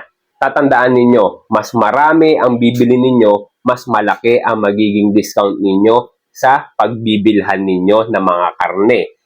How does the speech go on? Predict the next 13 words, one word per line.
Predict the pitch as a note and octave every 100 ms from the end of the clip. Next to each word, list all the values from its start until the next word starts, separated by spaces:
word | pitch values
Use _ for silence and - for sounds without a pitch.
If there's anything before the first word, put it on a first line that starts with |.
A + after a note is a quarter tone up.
| _ _ _
Dito | C#3 F#3 G3+
na | F#3+
rin | E3+ D#3
gagawa | C#3+ C3+ B2+ A#2+ A2+
ka |
ng | A#2 A2+
mga | A2 G#2+
secret | - F3 F3+ F3+ -
sauce. | - E3 C3 - - - G#2
Yan, | A#2 A2 A2
yung | B2+
mga | C#3 C#3 C3+
sausawan. | C3 A#2 A#2 G2 G#2+ G2